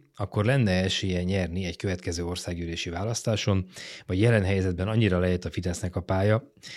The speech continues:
választási rendszer ará-, aránytalansága, közmédia és hirdetési felületek uralma, választási költségekre fordítható források különbsége, stb., hogy ez szinte lehetetlen.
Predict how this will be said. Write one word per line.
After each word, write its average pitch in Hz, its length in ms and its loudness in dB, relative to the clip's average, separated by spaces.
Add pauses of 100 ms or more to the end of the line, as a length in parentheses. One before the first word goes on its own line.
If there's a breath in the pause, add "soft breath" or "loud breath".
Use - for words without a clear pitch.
(160 loud breath)
választási 90 460 -2
rendszer 85 340 -6
ará-, 107 240 0
aránytalansága, 90 800 2
közmédia 90 600 0
és 82 180 -6
hirdetési 92 500 -2
felületek 85 480 -4
uralma, 98 400 2 (380 loud breath)
választási 104 640 4
költségekre 90 580 0
fordítható 87 480 -6
források 85 420 -8
különbsége, 82 440 -8
stb., 95 480 0 (400 loud breath)
hogy 90 180 -6
ez 82 100 -6
szinte - 300 -8
lehetetlen. 71 580 -12